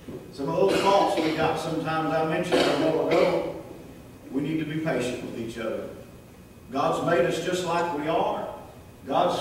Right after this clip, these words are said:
fashioned us in our own personalities. Sometimes we gotta struggle within this own flesh to keep it where that it needs to be. And through the Spirit, we can overcome every bit of it. "See that none render evil for evil unto any man,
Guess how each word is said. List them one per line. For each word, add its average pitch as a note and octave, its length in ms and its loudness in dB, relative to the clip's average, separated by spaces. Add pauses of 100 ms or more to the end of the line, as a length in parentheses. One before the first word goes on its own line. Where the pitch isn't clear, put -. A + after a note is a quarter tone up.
fashioned F3 480 2
us F3+ 280 4
in D#3+ 60 -2
our D#3 180 0
own E3+ 280 0
personalities. F3 840 0 (680)
Sometimes E3+ 680 0
we E3+ 140 0
gotta F3 220 2
struggle F3 440 2
within F3 320 -2
this F3+ 160 0
own F3+ 220 2
flesh G3 460 2
to - 100 -4
keep F3 220 -6
it - 120 -6
where F3 160 4
that E3 220 2
it - 180 -2
needs E3 200 -4
to - 60 -8
be. - 520 0 (340)
And - 340 -14
through D#3+ 200 0
the E3 80 2
Spirit, - 560 2
we C3 100 2
can C3 140 0
overcome C3+ 480 0
every B2+ 240 -2
bit C3 120 0
of - 140 -6
it. - 60 -12 (1400)
"See A#3+ 240 4
that A3+ 220 6
none G#3 500 8
render G3 320 10
evil F3 400 8
for E3+ 240 0
evil F#3+ 440 2
unto G3 200 4
any A3 340 0
man, - 440 -2